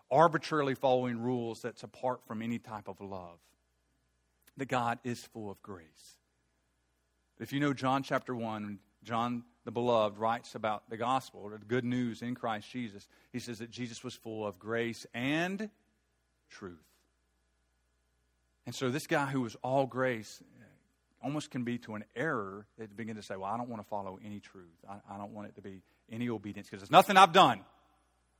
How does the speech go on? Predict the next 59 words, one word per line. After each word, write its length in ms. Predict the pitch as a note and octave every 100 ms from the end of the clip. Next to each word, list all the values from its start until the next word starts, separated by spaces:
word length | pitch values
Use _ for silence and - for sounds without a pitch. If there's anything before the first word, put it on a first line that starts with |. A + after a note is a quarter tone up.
| _ _
I 80 | A2+
don't 80 | C3+
want 120 | D#3
it, 60 | B2+
I 80 |
don't 100 | C#3+
want 120 | D#3+ E3
it 20 |
to 40 |
be 100 | E3+
about 240 | E3+ F3+ E3
me. 180 | F#3
It's 140 | F#3+ E3+
nothing 240 | D#3+ F3
I've 160 | F3 D#3+
done." 260 | F3 F3+ E3+ - -
And 140 | B2+
yet 160 | C#3 C3
you 100 | B2
can, 280 | B2+ A2+ G#2
you 140 | B2
can 100 | A#2+
fall 260 | A2 C#3 B2
short 340 | - E3 D#3
and 60 | A2
actually 380 | A2+ - A2+ G2+ _ _
fall 320 | - B2+ B2+
into, 400 | A#2 - A2 G2+
uh, 180 | F#2+ F#2 - _ _
uh, 220 | G#2 F#2+ F#2
a 60 | A2+
licentiousness 1000 | A2 G2+ - E3 E3+ A#2 - A2 F#2+ - G2
because 340 | G2+ G2+ G2 G2+ G2+
I 120 | G#2
don't 100 | A2+
want 140 | A2+
to 40 | G#2+
obey 360 | G2+ G2 F#2+
the 80 | -
Scriptures. 560 | - A2 - - - - _ _ _ _ _ _ _ _ _ _ _
But 120 | A2+
then 100 | A2
you've 100 | A2+
got 140 | G#2+ G#2+
this 140 | A2
guy 120 | B2
over 140 | G2+ G2+
here 260 | A#2 C#3
that 120 | G#2 G#2
can 100 | A2+
be, 240 | G2 G2 - -
can 300 | - C4 C4+
be 220 | B2+ G#2+
so 400 | - - D#3+ G3+
truth 580 | - - A#3 G#3 C3 -
that 140 | A#2+
there's 180 | A#2+ A#2+
no 140 | A2+
grace. 600 | G#2 E3 D3+ G2 - -